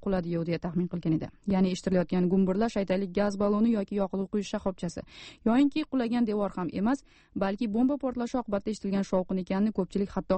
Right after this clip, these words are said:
xayoliga ham keltirmagan edi. Ammo bu ovoz aynan bomba portlashi oqibatidagi shovqin ekani. Muhimi, bu O'zbekiston konstitutsion tuzumi-yu uning rahbariga qarshi tajovuz, terrorchilik hujumi ekani haqidagi voqeani Karaxt guvohlarga birinchi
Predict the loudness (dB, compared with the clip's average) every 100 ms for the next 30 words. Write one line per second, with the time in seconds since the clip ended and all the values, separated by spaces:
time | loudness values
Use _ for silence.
0 | 2 0 0 -2 -4 -4 -4 -2 0 0
1 | -2 -6 -14 -6 0 2 2 2 2 0
2 | 0 0 2 2 2 2 2 0 -2 -2
3 | -4 -2 -4 -2 -4 -4 -4 0 0 2
4 | 0 0 -4 -4 -2 2 4 4 2 -8
5 | -20 -4 0 0 0 0 0 0 -2 -2
6 | -4 -2 0 2 2 2 0 0 0 -2
7 | -2 -2 -4 -4 -2 0 2 0 0 -4
8 | -18 -8 0 2 2 0 -2 0 2 2
9 | 2 -2 -2 -4 -2 -2 0 2 2 2
10 | 2 2 0 -2 -6 0 2 2 0 -2
11 | 2 4 4